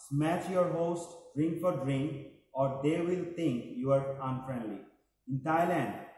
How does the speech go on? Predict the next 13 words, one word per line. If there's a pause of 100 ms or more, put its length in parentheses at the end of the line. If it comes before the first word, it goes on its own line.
(220)
you
should
clasp
your
hands
together
and
lower
your
head (480)
and (140)
your
eyes